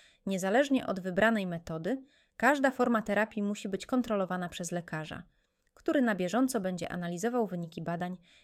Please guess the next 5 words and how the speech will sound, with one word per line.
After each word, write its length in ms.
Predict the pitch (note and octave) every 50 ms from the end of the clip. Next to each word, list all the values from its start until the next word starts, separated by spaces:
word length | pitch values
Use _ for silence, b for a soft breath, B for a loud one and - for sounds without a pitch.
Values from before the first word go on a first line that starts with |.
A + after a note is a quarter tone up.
| b _ G4
i 100 | - -
efekty 440 | G3+ - - F#3 F3 - - F3
leczenia. 540 | D#3+ D#3+ D#3+ - - D#3+ D#3 D#3 D3+ D#3+ E3 - _ _ _ _ _ _ _ _ _ _ _ _ _ _ -
Warto 380 | F#3 G3 A3+ C4+ C4+ - A#3
wiedzieć, 480 | F3+ F3+ D#3+ D3 - D#3 - - - _